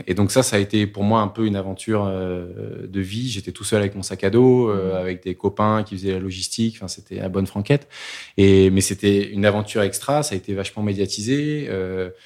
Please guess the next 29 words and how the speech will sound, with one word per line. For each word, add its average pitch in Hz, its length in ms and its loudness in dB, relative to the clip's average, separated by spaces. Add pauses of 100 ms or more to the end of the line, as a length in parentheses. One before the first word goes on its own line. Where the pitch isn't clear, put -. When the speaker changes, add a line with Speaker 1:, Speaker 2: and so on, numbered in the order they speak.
(180)
Speaker 1:
et 98 500 0
j'avais 92 260 -2
accolé 104 300 0
une 98 100 -4
association 101 560 -4
à 92 40 -8
ça. 117 180 0
À 113 40 0
chaque 101 180 -8
kilomètre 101 360 -4
que 98 40 -14
je - 100 -12
courais, 98 460 -2
euh, 92 60 -10 (640)
euh, 95 200 -4 (460)
mon 101 140 4
employeur 101 460 2
de 101 60 2
l'époque, 98 480 0
euh, 92 760 -6
abondait 98 500 0
pour 98 240 -8
l'enfant 95 280 -6
à - 20 -2
l'hôpital, 98 420 -4
et 90 60 -6
cetera. 131 300 -4
Donc 131 160 -2
c'était, 107 280 0